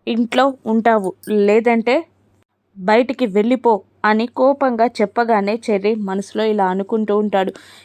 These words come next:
"ఇప్పుడు మా నాన్నని నేను జైలు నుంచి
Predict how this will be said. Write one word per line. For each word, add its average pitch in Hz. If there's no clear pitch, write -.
"ఇప్పుడు 240
మా 220
నాన్నని 226
నేను 208
జైలు 220
నుంచి 240